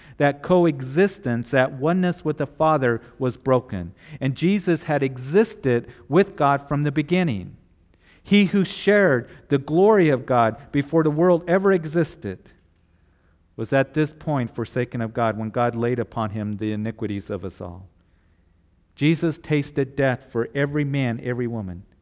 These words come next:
He tasted death for you. He experienced the consequences of sin, of spiritual death, separation from God. And thus he cried out, "My God, my God."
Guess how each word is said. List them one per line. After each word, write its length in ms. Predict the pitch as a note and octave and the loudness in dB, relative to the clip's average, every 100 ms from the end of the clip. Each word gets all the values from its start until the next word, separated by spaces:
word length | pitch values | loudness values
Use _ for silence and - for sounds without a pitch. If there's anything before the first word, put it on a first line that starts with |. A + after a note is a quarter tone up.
| _ _ _ _ | _ _ _ _
He 140 | C#3+ | -6
tasted 600 | C#3 D#3+ D#3+ - D3 C#3+ | -2 -2 -2 -2 -6 -4
death 400 | D#3 D#3+ C3 - _ | -2 -2 -4 -8 _
for 140 | - B2+ | -8 -6
you. 400 | C#3+ F3+ F2+ F#2+ _ _ _ _ _ - - | -4 -6 -8 -14 _ _ _ _ _ -20 0
He 200 | F3+ E3 | 4 4
experienced 580 | E3+ - F3+ F#3 F3+ | 2 -2 0 0 0
the 80 | F3 | -4
consequences 920 | - - F#3+ F#3 D3+ - C3 - B2+ C3+ | -6 -6 -4 -4 -6 -4 -6 -4 -6 -6
of 120 | B2+ | -6
sin, 320 | - E3 C3+ | -4 -2 -2
of 120 | A#2 | -4
spiritual 520 | - - D#3+ D#3 D#3 C#3 | -8 -2 0 0 -2 0
death, 280 | C#3 A2 - - | 0 -2 -6 -16
separation 800 | - F#3+ F#3+ F3 E3 D#3+ - C#3+ | -4 -2 0 0 0 0 -2 -6
from 220 | - C3 | -6 -4
God. 340 | D#3 D3+ A#2 - - - | 2 2 2 -4 -14 -4
And 160 | C#3+ | 0
thus 180 | E3 D#3+ | 2 2
he 80 | D#3+ | -2
cried 300 | D#3+ D#3+ D3+ | -2 -2 0
out, 240 | D3 D3 - - | 0 -2 -10 -12
"My 180 | D#3 D3+ | -4 -4
God, 280 | D3 D#3 E3+ | -2 -4 -2
my 280 | F3 D#3 D3 | 0 0 -2
God." 640 | - C#3+ - D#3 G#2+ F#2+ | -4 -6 -2 0 -2 -4